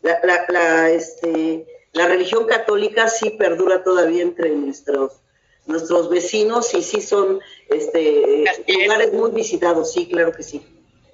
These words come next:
Speaker 2: Sí, y bueno, pues ahora me voy a la cartelera semanal cultural que tenemos del treinta y uno, o sea, de hoy al próximo siete de septiembre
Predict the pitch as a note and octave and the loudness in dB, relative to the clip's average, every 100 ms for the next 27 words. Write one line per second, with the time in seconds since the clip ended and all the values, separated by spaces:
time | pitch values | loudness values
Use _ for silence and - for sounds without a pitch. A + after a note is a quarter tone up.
0 | _ _ _ _ _ _ _ _ _ - | _ _ _ _ _ _ _ _ _ -8
1 | - G3 A3 A#3 A3+ - - - A#3+ C4 | -2 2 4 2 0 -4 -4 -4 -4 0
2 | E4 F4+ F4 C4+ D#4+ F4 F4 D#4+ E4+ E4 | 2 4 2 2 2 4 2 4 4 2
3 | D#4 C4 - B3+ C4+ D4+ D#4 D#4 - - | 2 0 0 0 2 4 4 2 0 0
4 | B3+ A3+ A3+ B3 C#4 D4 - A3+ A#3 - | 0 2 2 4 2 2 0 0 0 0
5 | A3+ A#3+ C4 C4+ B3+ G#3+ A#3+ C4 B3+ G3+ | 2 2 2 -2 -2 0 2 2 2 -2
6 | F3+ F#3+ F#3+ F#3 F#3+ G3 B3 C4 - A3+ | -2 -2 -4 -2 0 2 4 4 2 0
7 | - - B3+ D#4 F#4 G4 - - - - | 0 0 4 4 4 0 -8 -16 -18 -6
8 | - - - B3+ - C#4+ B3 - B3 A3 | -2 0 0 0 0 0 0 0 -2 -2
9 | A#3 A3 A3 C4 B3+ - D#4+ E4+ C#4 - | 0 2 2 0 -2 0 0 2 0 -2